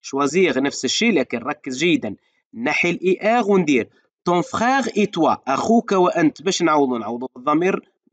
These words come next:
فو، ومع الفو تجي إي دو إس أو زد. هنا صيغة أخرى للتمرين هي شوازي لا تيرمينيزون كي كونفيان. هنا عطاك الفعل وقال لك خير لي واحدة من هذو ثلاثة، أو إس ولا أو ولا أو إن تي.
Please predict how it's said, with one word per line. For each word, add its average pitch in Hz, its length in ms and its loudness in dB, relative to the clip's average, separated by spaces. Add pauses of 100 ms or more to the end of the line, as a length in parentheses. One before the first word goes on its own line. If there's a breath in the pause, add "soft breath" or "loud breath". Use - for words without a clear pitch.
فو، 247 180 4 (240)
ومع 160 200 0
الفو 147 240 0
تجي 139 340 -2
إي 135 80 -6
دو 120 160 -8 (120)
إس 123 400 -2 (100)
أو 180 80 4
زد. 110 340 -4 (760)
هنا 233 400 4
صيغة 190 460 2
أخرى 170 280 2
للتمرين 151 640 2
هي 160 160 4
شوازي 156 320 0
لا 135 140 2
تيرمينيزون 165 540 2
كي 185 160 -4
كونفيان. 113 400 -6 (380)
هنا 170 100 0
عطاك 185 300 -2
الفعل 220 460 0
وقال 175 200 4
لك 180 140 -2
خير 151 240 2
لي 139 120 0
واحدة 185 280 0
من 202 140 2
هذو 139 180 0
ثلاثة، 110 360 -12 (440)
أو 175 60 2
إس 240 380 0
ولا 139 360 2
أو 247 180 2
ولا 151 260 0
أو 185 60 2
إن 131 220 0
تي. 113 200 -8